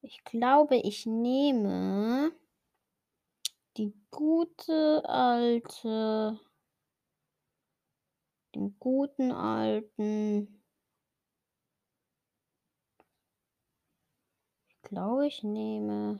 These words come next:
hä, wen soll ich nehmen? Das Shelly? Nee. Colt? Nee. Ich glaube, ich nehme mal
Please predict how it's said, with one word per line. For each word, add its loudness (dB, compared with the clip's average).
hä, -4
wen 6
soll 0
ich -6
nehmen? -4
Das -20
Shelly? -6
Nee. -4
Colt? -4
Nee. -4
Ich -20
glaube, -4
ich -12
nehme -2
mal -2